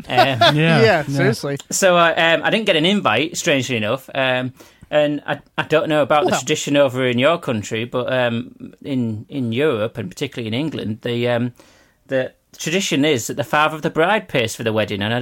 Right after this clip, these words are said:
Speaker 1: don't think he did this time round. It seems to have come out of my pocket rather than his. So, um, uh,
Speaker 2: Yeah, well, as, as Americans, we don't know anything about paying for the leisure activities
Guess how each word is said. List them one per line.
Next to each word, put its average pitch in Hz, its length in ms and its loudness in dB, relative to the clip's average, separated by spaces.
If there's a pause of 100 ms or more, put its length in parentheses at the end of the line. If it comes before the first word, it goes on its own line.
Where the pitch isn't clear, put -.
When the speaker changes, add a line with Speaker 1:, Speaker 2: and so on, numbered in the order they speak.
Speaker 1:
don't 190 180 -2
think 160 200 -4
he 139 80 -2
did 202 260 -2
this 117 180 -4
time 98 300 -4
round. 110 260 -4 (320)
It 117 140 -8
seems 165 200 -4
to - 100 -2
have - 60 -6
come 156 140 -2
out 143 80 -2
of 131 80 0
my 151 180 2
pocket - 360 -6
rather 120 220 0
than 127 160 -2
his. 147 360 -2 (240)
So, 127 480 2
um, 127 340 2 (880)
uh, 170 320 -4
Speaker 2:
Yeah, 135 180 0
well, 127 240 -2
as, 147 340 -2 (140)
as 185 160 -2
Americans, 208 500 0
we 165 80 0
don't 156 140 2
know 135 120 0
anything 135 360 -2
about 107 280 -2
paying 113 300 -6
for 110 240 -4
the 104 100 -6
leisure 107 320 -4
activities 101 640 -8